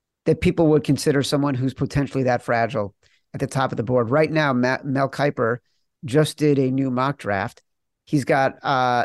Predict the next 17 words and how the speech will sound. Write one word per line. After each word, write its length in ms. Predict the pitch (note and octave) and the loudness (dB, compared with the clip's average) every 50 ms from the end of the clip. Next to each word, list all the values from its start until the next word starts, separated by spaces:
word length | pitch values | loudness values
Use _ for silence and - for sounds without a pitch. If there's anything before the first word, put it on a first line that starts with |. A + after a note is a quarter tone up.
| - - | -2 -4
the 80 | C#3+ | -6
Texans 580 | - - - D#3+ D#3+ D3+ - - D#3 C#3 - - | -6 -4 -2 -2 -2 -2 -2 -4 -4 -4 -4 -6
trading 400 | - - E3 D3 C#3 C#3+ C#3 C3+ | -6 -2 0 2 2 2 2 0
up 180 | C#3 C#3 C#3 | -2 -2 -4
to 100 | - C3 | -4 -4
number 200 | C3+ C3 B2+ C3 | -2 -2 0 0
one 160 | C3 C3 C3 B2+ | 0 0 0 -2
overall 460 | A#2+ G#2 A2+ A2+ A#2 B2 C3+ D3+ D3 | -2 -2 0 2 2 4 2 2 0
and 100 | C3+ - | 0 -2
taking 260 | - B2+ A2 A#2+ A2 | -4 -4 -4 -4 -4
Bryce 300 | G2+ A#2 A#2+ B2 A2 - | -2 0 0 -2 -2 -2
Young. 320 | - G#2+ G#2 A2 C#3+ F3 F#3+ - _ _ _ _ _ _ _ - | -2 -2 0 0 -2 -4 -6 -8 _ _ _ _ _ _ _ -6
And 120 | - C3 | -4 -2
he's 100 | C3 B2+ | -2 -2
got 220 | A#2 - C3+ B2 - | 0 -2 -2 -2 -2
the 60 | - | -6
Colts 680 | - - - G#3+ B3 A#3+ - - - - - - - | -8 -2 2 4 4 4 2 0 -4 -8 -10 -10 -12